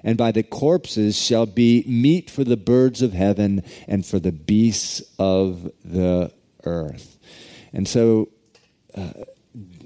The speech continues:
the Lord is telling Jeremiah, You shall not take a wife, and I,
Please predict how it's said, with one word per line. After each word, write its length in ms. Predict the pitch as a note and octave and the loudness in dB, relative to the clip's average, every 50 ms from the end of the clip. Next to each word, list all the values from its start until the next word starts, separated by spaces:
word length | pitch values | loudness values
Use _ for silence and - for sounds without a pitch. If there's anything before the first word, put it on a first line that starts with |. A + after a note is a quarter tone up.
| - | -12
the 100 | - A2 | -10 -6
Lord 300 | A2 G#2+ A#2 B2+ C#3 C#3 | -2 0 2 4 4 4
is 140 | C3+ B2 - | 2 0 -2
telling 460 | _ - C#3+ C#3+ C#3+ C#3+ C#3 C3 B2+ | _ -2 0 0 2 2 0 0 -2
Jeremiah, 840 | A2 - C3 B2+ B2+ B2+ B2 A#2+ B2 B2+ C3 B2+ G#2+ D#2+ - - D#2+ E2 _ _ _ _ _ _ _ - _ _ _ _ _ _ _ _ _ _ _ _ | -2 0 0 2 2 2 2 0 0 0 0 0 -2 -4 -6 -8 -12 -14 _ _ _ _ _ _ _ -20 _ _ _ _ _ _ _ _ _ _ _ _
You 380 | - G2+ G2+ G#2+ B2 C3+ C#3+ D3 | -8 -4 0 4 4 6 6 4
shall 420 | C#3 - - A#2 F#2+ F2+ F#2 F#2 | 2 0 0 0 0 2 0 0
not 720 | F#2 F#2 F2+ F#2+ G2+ A2 A2 A2+ A#2 B2 B2 - - - - - - _ _ | 0 2 2 2 2 2 2 2 2 0 -2 -2 -6 -16 -16 -16 -20 _ _
take 260 | - - G#2+ G2+ - | -2 0 0 0 0
a 60 | A2 | -4
wife, 640 | G2+ G2 G2 E2+ D2 B1+ - - - - - - - _ _ _ _ _ _ _ _ _ _ _ _ _ _ _ _ _ _ _ _ _ _ - | -2 0 -2 -2 -2 -4 -8 -12 -14 -18 -20 -20 -20 _ _ _ _ _ _ _ _ _ _ _ _ _ _ _ _ _ _ _ _ _ _ -2
and 120 | F#2+ F#2+ | 0 2
I, 140 | F#2 F2+ | 2 2